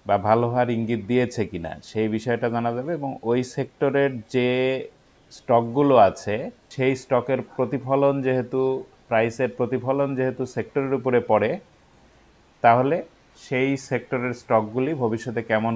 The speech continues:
হতে পারে, এই বিষয়টা আজকের ভিডিও থেকে ধারণা করা যাবে। আমরা একটু দেখি, ব্যাংক সেক্টর দিয়ে আলোচনাটা আমরা শুরু করি। এখানে ব্যাংক সেক্টর কিন্তু একটা ডাবল বটম প্যাটার্নের মতো প্যাটার্ন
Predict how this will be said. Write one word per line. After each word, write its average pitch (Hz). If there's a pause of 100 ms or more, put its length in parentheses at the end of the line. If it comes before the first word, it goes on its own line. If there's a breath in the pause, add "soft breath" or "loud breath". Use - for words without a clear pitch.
হতে 117
পারে, 101 (1040)
এই 127 (180)
বিষয়টা 117 (840)
আজকের 117
ভিডিও 113
থেকে 113 (180)
ধারণা 107
করা 95 (120)
যাবে। 80 (340)
আমরা 123
একটু 131 (140)
দেখি, 120 (160)
ব্যাংক 120 (140)
সেক্টর 127 (100)
দিয়ে 127 (140)
আলোচনাটা 117
আমরা 110 (100)
শুরু 113
করি। 113 (200)
এখানে 123 (640)
ব্যাংক 117
সেক্টর 147 (100)
কিন্তু 131 (240)
একটা 131 (220)
ডাবল 113 (120)
বটম 120
প্যাটার্নের 120
মতো 117
প্যাটার্ন 113